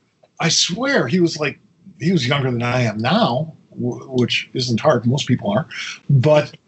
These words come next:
<laughs> he, a tear came to his eyes. That's how, how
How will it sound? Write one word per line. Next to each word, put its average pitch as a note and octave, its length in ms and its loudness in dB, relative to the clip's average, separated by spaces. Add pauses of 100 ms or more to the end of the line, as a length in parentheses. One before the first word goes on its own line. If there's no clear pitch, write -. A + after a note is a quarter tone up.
<laughs> - 220 -14
he, - 1200 0 (960)
a C#3+ 80 -2
tear F3+ 340 4
came D#3+ 280 4
to C#3 140 -4
his C3 200 -4
eyes. A2+ 640 -6
That's B2+ 200 -8
how, B2 320 0
how A#2 540 0